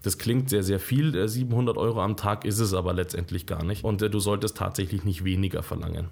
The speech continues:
okay? Deswegen gehen wir mal von siebenhundert Euro am Tag aus und stellen dann fest, für diese fünfunddreißigtausend Euro,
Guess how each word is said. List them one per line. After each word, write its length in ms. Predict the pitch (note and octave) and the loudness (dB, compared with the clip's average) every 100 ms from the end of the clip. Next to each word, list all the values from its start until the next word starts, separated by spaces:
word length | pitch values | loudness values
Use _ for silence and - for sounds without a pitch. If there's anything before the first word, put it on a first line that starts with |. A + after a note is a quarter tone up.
| - | -8
okay? 260 | G2+ A#2 C3 C3 - - - - | -4 -2 -4 -6 -14 -14 -14 -4
Deswegen 300 | A#2+ C#3+ C#3+ | 0 2 4
gehen 180 | C#3 D#3+ | 4 4
wir 80 | E3+ | 4
mal 160 | D#3 | 2
von 160 | D3+ C3 | 2 2
siebenhundert 480 | C#3 C#3+ C3+ C3 - | 4 4 4 4 4
Euro 300 | A2 A#2 D#2+ | 2 2 0
am 120 | G2 | -2
Tag 300 | - F#2+ - | 0 -2 0
aus 460 | D3+ A3+ - - - - - _ _ _ - _ - - - - - | 0 2 -2 -6 -16 -20 -20 _ _ _ -20 _ -14 -12 -12 -14 0
und 320 | C#3+ C#3+ C3+ C3+ | 4 4 0 -2
stellen 360 | - A2+ A#2 | -2 0 2
dann 180 | A2+ G2+ | 2 0
fest, 500 | - C#3+ - - - - | 0 0 0 -4 -8 -6
für 200 | - A#2+ | -2 0
diese 260 | A#2 A2+ | 2 0
fünfunddreißigtausend 1400 | G#2 F#3+ G3+ D3 C3+ F#2+ B2 C3 C3 C3 A#2 B2+ B2 A2+ | 0 0 0 0 0 0 0 0 -2 0 0 2 0 0
Euro, 400 | G2+ G2+ D#2 D#2 | 2 2 0 -6